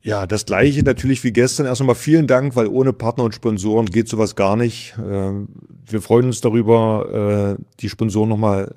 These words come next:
nennen zu dürfen. Also vielen Dank an die Sparkasse Kraichgau, an Harting Technologiegruppe, an Sauersysteme Deutschland, an Hopfenkurier und an Südcola. Also vielen Dank für eure Unterstützung,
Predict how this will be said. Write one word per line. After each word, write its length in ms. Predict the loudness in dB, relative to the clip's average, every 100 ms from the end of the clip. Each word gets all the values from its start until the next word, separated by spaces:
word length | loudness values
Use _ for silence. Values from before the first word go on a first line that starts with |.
| -6
nennen 260 | 0 0
zu 140 | 0 4
dürfen. 400 | 4 4 2 -2
Also 200 | -4 -2
vielen 240 | 2 4
Dank 360 | 4 2 -2 -4
an 340 | 0 2 0
die 140 | -4 -6
Sparkasse 520 | -4 -4 -2 -2 -4
Kraichgau, 680 | -2 0 0 0 2 2 -2 _ _ _
an 280 | -8 -8 -6
Harting 460 | -2 -2 -2 -6 -6
Technologiegruppe, 1160 | -8 -4 0 0 0 0 4 4 4 0 0 -6 _ _ -10
an 160 | -6 0
Sauersysteme 840 | 4 4 4 2 -2 -2 0 2
Deutschland, 680 | 2 2 2 0 0 -6 _ _ _
an 220 | -6 -2
Hopfenkurier 920 | -2 -2 -4 -2 0 2 2 2 -2 -8 _ _
und 240 | 2 2
an 160 | 2 -2
Südcola. 640 | -2 -4 -4 -6 -8 -14 -4
Also 180 | 0 0
vielen 260 | 2 2
Dank 260 | 2 0 -4
für 420 | -2 2 2 2
eure 260 | 2 2 2
Unterstützung, 760 | 0 0 0 0 4 4 2